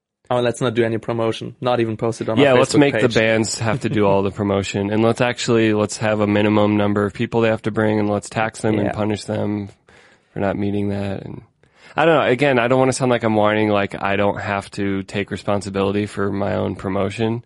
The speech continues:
Speaker 1: Oh, shit.
Speaker 2: I'm totally into that.
Speaker 1: <laughs>
Speaker 2: I love flyering and spreading the word and,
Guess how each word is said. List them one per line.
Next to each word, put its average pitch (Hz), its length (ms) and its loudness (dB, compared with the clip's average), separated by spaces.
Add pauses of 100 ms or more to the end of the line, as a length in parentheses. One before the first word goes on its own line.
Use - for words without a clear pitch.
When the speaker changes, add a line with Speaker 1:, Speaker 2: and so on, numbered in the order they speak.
Speaker 1:
Oh, 147 160 0
shit. 160 180 -4
Speaker 2:
I'm - 120 -2
totally 117 580 4
into 95 200 0
that. 92 320 -2
Speaker 1:
<laughs> - 0 -
Speaker 2:
I 98 100 -2
love 113 420 2 (180)
flyering 98 640 -2
and 98 260 -4
spreading 98 340 -2
the 98 100 -2
word 98 260 -2
and, 98 260 -6